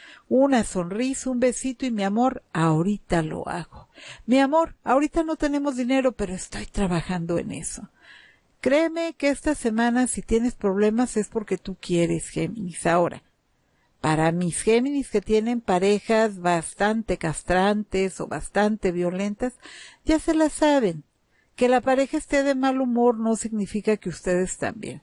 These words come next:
Un besito y, "¿Sabes qué, mi amor? Te hablo al rato", media vuelta y córrale a la calle. Aunque sea un café del Oxxo, mis ángeles, ya les hice un comercial y gratis, ¿se fijan? Ay, qué caramba, pero bueno.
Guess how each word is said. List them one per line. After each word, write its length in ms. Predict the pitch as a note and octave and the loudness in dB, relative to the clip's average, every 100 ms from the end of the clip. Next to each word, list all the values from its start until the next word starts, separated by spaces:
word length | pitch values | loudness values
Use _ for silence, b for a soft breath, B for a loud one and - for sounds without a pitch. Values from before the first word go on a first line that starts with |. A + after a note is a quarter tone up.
| _ B B B - | _ B B B 0
Un 180 | B3 | 4
besito 460 | B3+ B3 - C#4+ C4 | 4 2 0 -6 -6
y, 40 | |
"¿Sabes 300 | A#3+ C#4 C4+ | 0 2 2
qué, 180 | - C#4 | 2 0
mi 120 | B3+ | 2
amor? 340 | C4 B3+ D4 C4+ | 2 2 -2 -2
Te 180 | - C#4 | 0 2
hablo 320 | C4+ B3+ A#3 | 2 2 0
al 100 | G#3+ | 2
rato", 400 | F#3+ F#3 - F#3+ | 2 0 -2 -2
media 440 | G#3+ A#3 A3+ G3+ | 0 2 4 2
vuelta 560 | F#3+ A#3+ C4 B3 C#4+ C#4 | 4 4 2 2 2 2
y 100 | G3 | 0
córrale 720 | - F#3 F#3+ G#3 B3 C4+ C4+ | 0 2 2 4 4 4 4
a 60 | C#4 | 4
la 160 | D4 | 2
calle. 440 | - G#3+ A3 G3+ - B B B | 2 2 2 -2 -8 B B B
Aunque 560 | - A3 A3 A3+ A3+ A3 | -2 0 0 -2 0 0
sea 420 | - C4+ D4 D4+ | 2 4 6 6
un 240 | C4+ C#4+ C4+ | 4 0 0
café 540 | A#3+ G#3+ - A#3 A#3+ | 0 0 2 4 4
del 240 | G#3 F#3+ | 4 4
Oxxo, 480 | G#3 A3 G#3+ - A3 | 6 4 2 -2 -2
mis 260 | F#3+ F3 - | -2 -4 -2
ángeles, 540 | G3+ G3+ A3+ A#3 B3 | -2 0 0 2 2
ya 140 | - D#3+ | 2 -2
les 240 | F3 - | -4 -8
hice 200 | G3 - | -10 -6
un 60 | A3+ | -2
comercial 640 | B3 A3+ F3 - F3+ F#3+ | 0 0 0 0 0 0
y 80 | G#3+ | 0
gratis, 500 | F#3 F3+ - G3 - | 2 0 -2 -6 -6
¿se 140 | F3 | -10
fijan? 400 | D#3 E3+ G#3 A#3 - B B B - | -10 -10 -6 -6 -8 B B B -2
Ay, 180 | A3 B3 | 0 0
qué 160 | F3+ | -4
caramba, 480 | - E3 D#3+ E3 D#3+ | -4 -6 -8 -10 -8
pero 220 | - G3 | 0 2
bueno. 300 | G3+ G3 F3 | 2 2 0